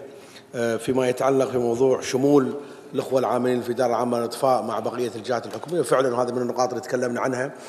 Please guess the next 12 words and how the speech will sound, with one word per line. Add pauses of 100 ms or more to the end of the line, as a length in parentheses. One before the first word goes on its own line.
(460)
أن
كانت
هناك
لجنة
ثلاثية
في
مجلس
الوزراء
لبحث (400)
ال-،
الج-،
آه،